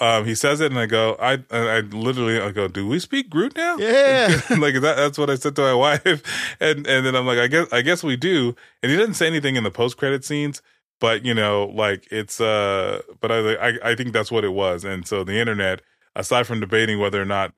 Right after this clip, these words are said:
Speaker 1: Groot's gonna speak English, they also, and, and whether Star-Lord should have had his boots and his little mask thing with him, which I think for, personally came down to two things. Uh, because, like, I think Chris Pratt just got tired of hiding his face in C G I, and maybe they couldn't contractually, like,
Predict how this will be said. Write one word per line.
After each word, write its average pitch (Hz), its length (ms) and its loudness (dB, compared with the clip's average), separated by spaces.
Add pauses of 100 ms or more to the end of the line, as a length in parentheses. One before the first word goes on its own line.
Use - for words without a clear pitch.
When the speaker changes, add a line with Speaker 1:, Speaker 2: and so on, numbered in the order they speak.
(240)
Speaker 1:
Groot's 117 200 -10
gonna 101 140 -4
speak 101 240 -8
English, 104 300 -4
they 95 100 -4
also, 98 360 -4
and, 95 260 -10 (200)
and 117 200 -2
whether 104 180 -2
Star-Lord 98 560 -4
should 104 180 -6
have 92 320 -6
had 107 240 0
his 92 220 -6
boots 110 460 -8
and 95 220 -8
his 95 280 -8
little 101 180 0
mask 101 440 -4
thing 92 200 -8
with 92 160 -6
him, 87 200 -8 (320)
which 127 120 -4
I 175 100 0
think 185 340 -4 (100)
for, 123 100 0
personally 123 500 -2
came 117 240 -4
down 107 280 0
to 107 160 -10
two 107 220 -6
things. 82 420 -10 (120)
Uh, 87 500 -4 (400)
because, 98 360 -6
like, 92 160 -4
I 92 80 -2
think 113 360 -6
Chris 113 120 -6
Pratt 107 260 -4
just 98 140 -14
got 98 140 -4
tired 104 200 -4
of 90 80 -6
hiding 98 240 -4
his 95 120 -10
face 95 320 -8
in 92 80 -12
C 98 180 -10
G 92 160 -6
I, 92 200 -6
and 92 160 -12
maybe 92 180 -4
they 90 140 -6
couldn't 95 280 -6
contractually, 90 640 -8
like, 87 280 -8